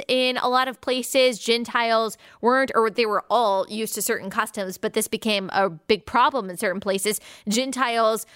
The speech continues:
uh, weren't used to those customs. There were even some Jews in the early church insisting that Gentiles, uh,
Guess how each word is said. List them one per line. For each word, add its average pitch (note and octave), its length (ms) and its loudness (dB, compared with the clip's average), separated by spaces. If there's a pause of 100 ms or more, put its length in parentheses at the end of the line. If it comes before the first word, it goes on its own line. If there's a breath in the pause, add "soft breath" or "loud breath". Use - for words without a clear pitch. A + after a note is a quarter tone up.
(100)
uh, G#3 380 2
weren't A3+ 720 0
used C4 300 2
to D#4 80 0
those C4+ 200 2
customs. C4 680 0 (120)
There A3+ 220 2
were A3+ 80 2
even B3 240 -2
some B3 220 -2
Jews A#3+ 240 -2
in B3+ 80 0
the A3 80 -2
early A#3+ 220 2
church B3 340 2
insisting A#3+ 640 0
that G#3+ 120 2
Gentiles, G#3+ 580 0 (280 loud breath)
uh, G#3+ 140 4